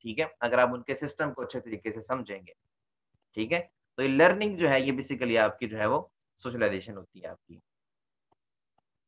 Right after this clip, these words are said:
Next इसमें दूसरा concept आपका क्या है जी?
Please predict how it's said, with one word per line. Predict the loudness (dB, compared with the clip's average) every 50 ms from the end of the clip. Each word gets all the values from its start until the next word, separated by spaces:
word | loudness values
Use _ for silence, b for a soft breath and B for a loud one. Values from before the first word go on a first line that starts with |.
| _ _ _ _ _ _ _ -20 -20 _ _ _ _ _ _ _ _ _ _ _ _ _ _ _ _ _ _ _ -20 -20 _ _ _ _ _ _ _ _ _ 2
Next | 4 4 4 2 -2 -12 -10 -10
इसमें | -8 -6 -4 -4 -2 -2
दूसरा | -4 -2 2 2 4 4
concept | 4 2 2 4 4 4 6 6
आपका | 6 6 6 2 0
क्या | 2 2 4 4
है | 4
जी? | 2 0 -6 -6 -8